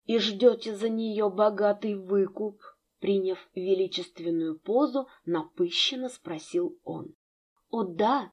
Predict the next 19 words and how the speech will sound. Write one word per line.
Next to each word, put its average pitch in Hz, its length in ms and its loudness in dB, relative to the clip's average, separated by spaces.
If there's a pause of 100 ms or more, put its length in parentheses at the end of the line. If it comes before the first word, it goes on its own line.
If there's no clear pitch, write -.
(240)
это 220 260 -2
мы 208 280 0
привели 302 460 6
девушку, 185 720 -4 (340)
и 226 100 -2
очень 208 340 0
хотелось 220 640 2
бы 170 220 -2 (160)
побыстрее 220 720 -2
получить 196 640 -4
наш 180 260 -6
куш», - 520 -6
заискивающе 240 1160 -4
заулыбавшись, 180 960 -4 (200)
тут 226 200 -8
же 233 140 -4
ответила 214 640 -6
старшая 156 640 -12
фея. - 380 -20